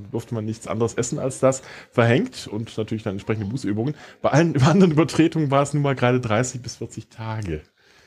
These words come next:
Also klein, kleiner Unterschied zwischen drei <laughs> Jahren und dreißig, vierzig Tagen.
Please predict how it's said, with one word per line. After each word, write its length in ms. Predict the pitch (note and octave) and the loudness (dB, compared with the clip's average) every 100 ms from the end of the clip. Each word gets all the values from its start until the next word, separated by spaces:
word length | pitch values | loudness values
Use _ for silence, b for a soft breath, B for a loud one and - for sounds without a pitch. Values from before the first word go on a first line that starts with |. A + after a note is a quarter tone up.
| b b b | b b b
Also 200 | - A#2 | -2 0
klein, 300 | - A#2 A2+ | 2 2 2
kleiner 200 | B2 A2+ | 2 0
Unterschied 680 | G#2+ A2 G2+ G2 - A2+ G#2+ | 0 -2 -4 -8 -6 -6 -4
zwischen 220 | A2 G#2+ | -4 -4
drei 200 | F#2+ G2 | -2 0
<laughs> 20 | |
Jahren 340 | G#2+ A2 G#2+ A#2+ | 2 4 4 2
und 400 | A2 B2+ - - | 4 2 -2 -6
dreißig, 320 | F#2+ F#2+ F#2+ | -4 -4 -6
vierzig 280 | G2 - F2+ | -6 -6 -6
Tagen. 260 | F#2 D#2 | -4 -6